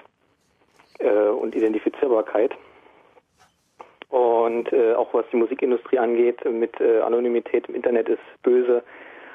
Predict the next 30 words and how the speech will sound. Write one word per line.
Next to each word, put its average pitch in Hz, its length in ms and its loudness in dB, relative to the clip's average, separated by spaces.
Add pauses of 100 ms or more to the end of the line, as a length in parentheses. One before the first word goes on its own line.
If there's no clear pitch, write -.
(240)
und 113 260 2
es 104 120 -4
muss 123 120 -6
alles 113 180 2
nachvollziehbar 120 640 0
sein 113 460 0
und, 101 480 -2
ähm, 98 600 0 (280)
ja, 101 220 0 (140)
und, 104 280 -2
ähm, 104 280 2
dann 104 180 0
auch 101 160 0 (160)
die 107 100 0
Forderung, 113 440 -2
die 110 80 2
er 104 100 2
hat, 113 120 -6 (120)
äh, 107 180 2
nach 104 200 -4
mehr 110 160 0
Verantwortlichkeit 117 1120 -2
und 101 140 -2
das - 80 -8
Internet 107 320 -2
darf 104 160 -4
kein 104 140 -2
rechtsfreier 104 480 -2
Raum 120 260 0
sein. 107 180 0